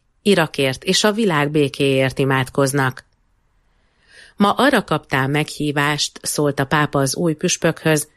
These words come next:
„hogy folytasd ezt az utat, hogy védjétek a remény magvait, hogy bátorítsátok a békés együttélést, hogy megmutassátok,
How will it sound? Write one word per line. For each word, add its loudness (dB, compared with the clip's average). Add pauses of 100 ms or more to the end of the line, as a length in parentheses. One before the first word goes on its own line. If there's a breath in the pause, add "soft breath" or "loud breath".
(280)
„hogy 0
folytasd 0
ezt -4
az -2
utat, -4 (320 loud breath)
hogy 0
védjétek 0
a 2
remény 0
magvait, -2 (260 soft breath)
hogy 0
bátorítsátok -2
a 2
békés 0
együttélést, 0
hogy 2
megmutassátok, 0